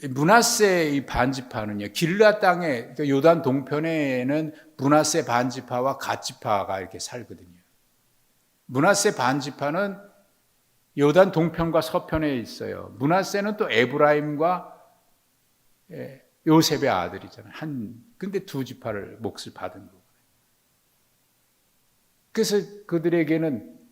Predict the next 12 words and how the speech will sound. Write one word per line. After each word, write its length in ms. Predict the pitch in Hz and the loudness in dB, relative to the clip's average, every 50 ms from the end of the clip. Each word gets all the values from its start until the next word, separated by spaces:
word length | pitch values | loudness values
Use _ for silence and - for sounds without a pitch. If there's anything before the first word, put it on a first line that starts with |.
| _ | _
뭐라고 340 | - 117 123 143 143 143 135 | -2 0 4 6 6 6 6
그러냐면, 340 | 123 113 110 107 107 107 107 | 4 0 -2 -4 -6 -2 2
"너희는 480 | 120 151 214 240 240 240 233 180 131 | 6 6 6 6 6 4 0 0 -2
본래 400 | - - 139 139 151 180 165 127 | -2 0 0 2 2 4 4 4
에브라임에서 680 | 120 120 120 131 139 135 131 127 127 120 110 131 131 - | 4 4 2 2 2 2 2 2 0 -4 -4 -6 -8 -6
도망한 440 | - 131 147 196 202 190 196 185 | -4 -2 0 0 0 0 -2 -2
자들 260 | 170 180 170 160 175 175 | -2 -2 -4 -4 -4 -6
아니냐?" 580 | 156 151 160 170 180 196 175 120 95 - - _ _ - | -8 -8 -8 -10 -10 -10 -12 -12 -14 -18 -20 _ _ -8
이, 220 | 139 127 110 110 127 | -6 -6 -6 -6 -8
이 220 | 135 147 175 202 | -6 -4 -4 -2
말에 420 | 202 151 113 110 117 147 151 117 - - - - _ _ | -2 -2 -2 -2 -2 -2 -2 -2 -4 -10 -18 -20 _ _
입다가 640 | - 120 117 - - 139 120 127 135 135 135 - - | -10 -10 -8 -4 -2 -2 0 0 0 0 -2 -4 -10